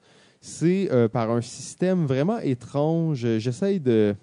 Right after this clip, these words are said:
de l'exprimer bien. On l'a comparé un peu à un genre d'Anabi de l'enquête. Ok, on a des cartes dans nos mains, et sur nos cartes, il y a des mots-clés, si on veut, il y a des phrases. Ok, donc ça va dire,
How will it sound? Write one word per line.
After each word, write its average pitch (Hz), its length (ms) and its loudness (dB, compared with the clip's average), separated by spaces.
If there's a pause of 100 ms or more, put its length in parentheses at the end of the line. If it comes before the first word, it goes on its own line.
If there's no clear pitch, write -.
(1400)
de 127 100 6
l'exprimer 151 600 4
bien. 160 180 4
On 139 100 8
l'a 180 100 8
comparé 208 380 2
un 214 120 4
peu 208 120 2
à 175 60 4
un 127 100 4
genre 143 220 4
d'Anabi 127 640 2
de 127 140 4
l'enquête. 117 760 2
Ok, 117 180 -2
on 156 140 4
a 196 60 4
des 185 100 0
cartes 170 240 -2
dans 143 140 2
nos 123 100 4
mains, 135 140 0
et 139 80 2
sur 202 260 -2
nos 143 160 0
cartes, 147 400 -4
il 123 60 4
y - 20 8
a 113 40 8
des 113 180 2
mots-clés, 123 720 0
si 127 100 -4
on 113 80 0
veut, 123 100 0
il 131 40 0
y 120 40 6
a 110 40 2
des 120 100 2
phrases. 113 460 2
Ok, 113 120 -4
donc 110 140 0
ça 117 100 0
va 110 80 2
dire, 127 180 2